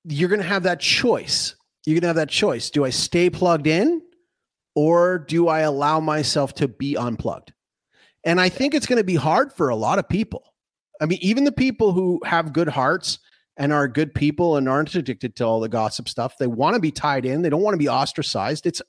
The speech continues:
being ostracized is hard. It's very hard. You know, you have to reinvent yourself. You have to reinvent your whole social circle.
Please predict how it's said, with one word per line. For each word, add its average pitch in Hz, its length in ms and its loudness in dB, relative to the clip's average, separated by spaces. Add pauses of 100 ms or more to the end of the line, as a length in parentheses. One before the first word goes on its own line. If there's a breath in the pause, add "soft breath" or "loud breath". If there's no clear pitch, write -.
(400 soft breath)
being 254 260 2
ostracized 131 720 -2
is 196 100 -4
hard. 226 560 -2 (460)
It's 151 140 -6
very 127 360 -2
hard. 151 520 -4 (440)
You 131 140 2
know, 127 180 2
you 165 160 -4
have 180 260 -8
to 226 80 -6
reinvent 170 600 0
yourself. - 540 -10 (340)
You 151 140 2
have 190 80 -2
to 190 120 -2
reinvent 156 540 0 (180)
your 147 140 -2
whole 147 400 0 (200)
social 185 380 -2
circle. - 480 -10